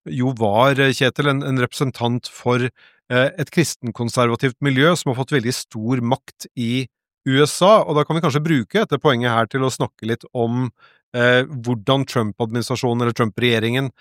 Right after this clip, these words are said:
eh, er, har vært preget av, eh,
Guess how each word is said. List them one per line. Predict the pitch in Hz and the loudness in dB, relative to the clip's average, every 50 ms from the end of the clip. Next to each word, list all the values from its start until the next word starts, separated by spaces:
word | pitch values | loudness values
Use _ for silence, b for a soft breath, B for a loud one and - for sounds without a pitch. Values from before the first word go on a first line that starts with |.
| b b b b b - | b b b b b -2
eh, | 120 123 127 | -2 -2 -2
er, | - 131 120 123 - | 0 0 -2 -2 -2
har | - - 127 | -2 -2 0
vært | 123 135 - _ - | 0 0 -2 _ -4
preget | 156 156 131 113 107 98 98 214 - - - _ - | 0 0 0 0 0 -2 -4 -6 -6 -6 -10 _ -2
av, | 135 123 123 131 139 147 139 120 110 - _ _ _ _ _ _ - | 0 4 4 6 4 4 2 -2 -10 -14 _ _ _ _ _ _ -6
eh, | 143 135 135 135 135 135 135 | -2 0 2 4 4 4 2